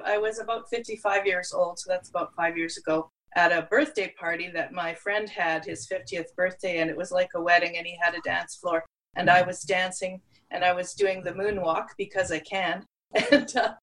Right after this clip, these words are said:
I broke my knees. Both of my medial meniscus must have torn because they were so, already so deteriorated from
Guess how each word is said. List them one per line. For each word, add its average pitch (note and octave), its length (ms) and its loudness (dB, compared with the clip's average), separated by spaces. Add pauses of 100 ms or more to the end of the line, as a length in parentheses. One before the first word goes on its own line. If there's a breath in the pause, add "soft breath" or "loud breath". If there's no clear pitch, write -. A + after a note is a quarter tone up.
(460)
I G3+ 120 6
broke A#3+ 360 0
my F3+ 140 -4
knees. F3+ 400 -8 (220)
Both A#3 260 0
of G#3 140 -4
my F3+ 160 -2
medial F#3 360 -2
meniscus E3 720 -6
must E3+ 300 -2
have E3 160 -6
torn D#3+ 540 2 (360)
because F3+ 440 2
they E3 140 2
were D#3 160 -2
so, D#3 640 0 (540)
already E3+ 420 2
so E3 440 0 (160)
deteriorated E3+ 880 4
from F3 420 2